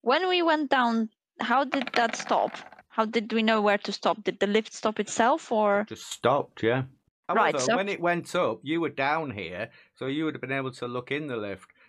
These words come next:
Speaker 2: And if you had looked in the lift, you'd have seen a solid floor.
Speaker 1: Okay, so solid floor there. Okay, so the lift doesn't go any more down.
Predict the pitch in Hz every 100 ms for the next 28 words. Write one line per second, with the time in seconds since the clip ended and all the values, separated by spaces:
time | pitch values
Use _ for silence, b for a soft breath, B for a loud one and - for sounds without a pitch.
0 | - 117 117 123 127 143 147 - 135 123
1 | 120 123 95 120 107 107 - 117 110 -
2 | 117 104 - 117 107 101 92 _ _ -
3 | 247 226 196 208 - 233 220 214 - 185
4 | 180 185 98 202 - 220 180 151 - B
5 | B - 233 240 262 311 277 277 254 240
6 | 233 208 220 208 202 196 196 - _ _
7 | _ _ _ _ - 202 190 185 180 185
8 | - 208 165 135 175 202